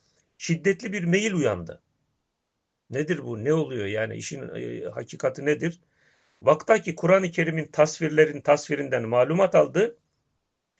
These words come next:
Musibet zede olan yolcuların da hallerini ve o musibete karşı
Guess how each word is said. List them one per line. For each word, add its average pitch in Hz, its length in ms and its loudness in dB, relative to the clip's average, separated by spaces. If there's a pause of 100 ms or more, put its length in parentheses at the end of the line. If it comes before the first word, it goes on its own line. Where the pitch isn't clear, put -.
(440)
Musibet 180 640 0
zede 160 300 0
olan 147 360 2
yolcuların 156 680 2
da 147 120 2
hallerini 151 540 2
ve 123 120 0
o 180 220 -2
musibete 170 600 -4
karşı 175 500 0